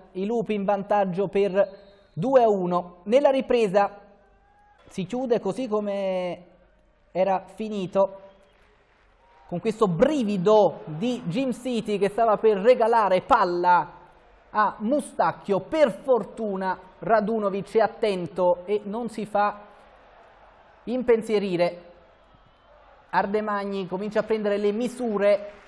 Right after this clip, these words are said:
alla porta di Provedel e infatti poco dopo lancio di Belloni, Ardemagni con il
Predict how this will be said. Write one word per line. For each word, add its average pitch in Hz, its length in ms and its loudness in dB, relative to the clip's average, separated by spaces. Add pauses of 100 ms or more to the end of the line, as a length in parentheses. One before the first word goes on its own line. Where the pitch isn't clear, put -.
(640)
alla 190 260 -2
porta 170 600 2 (260)
di 202 180 -4 (140)
Provedel 180 800 4 (320)
e 185 100 -6
infatti 160 560 -2 (160)
poco 214 280 2
dopo 160 320 0
lancio 220 360 0
di 208 120 -2
Belloni, 196 500 2 (140)
Ardemagni 208 760 -2 (520)
con 247 120 4
il 247 140 0